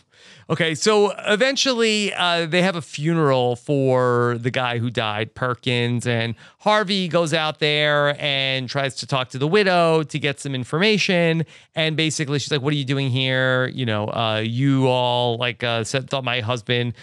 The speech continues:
was guilty." And he's like, "No, I don't think that. We need to get more information." Harvey's making some inroads, but here comes Lewis, who then comes to the guy's funeral that he killed,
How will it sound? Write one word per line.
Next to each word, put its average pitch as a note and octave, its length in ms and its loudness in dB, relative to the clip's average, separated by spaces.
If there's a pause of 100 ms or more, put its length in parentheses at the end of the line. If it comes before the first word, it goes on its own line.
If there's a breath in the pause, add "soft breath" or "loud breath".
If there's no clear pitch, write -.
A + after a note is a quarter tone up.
(180 loud breath)
was D3 140 -2
guilty." F#3 500 2
And E3 100 -2
he's D3 100 -2
like, B2+ 120 0
"No, C#3 160 0
I C3 120 -2
don't B2 180 -4
think E3 200 -2
that. C#3+ 280 -2
We C3+ 100 -6
need B2+ 160 -4
to A#2 60 -10
get B2 120 -2
more B2 160 0
information." A#2+ 540 -2 (220 loud breath)
Harvey's F#3 420 0
making E3 280 0
some D3+ 120 -6
inroads, D3 360 0
but G#3+ 100 2
here F4+ 100 2
comes G4 380 0
Lewis, D#3 680 2 (320 loud breath)
who G3+ 600 6
then G3 600 0
comes A3 340 -2
to G#3+ 440 2
the D#3+ 260 -2
guy's F#3+ 420 -2
funeral F#3 800 2 (380 soft breath)
that G3+ 180 2
he F#3+ 180 -4
killed, F3+ 800 2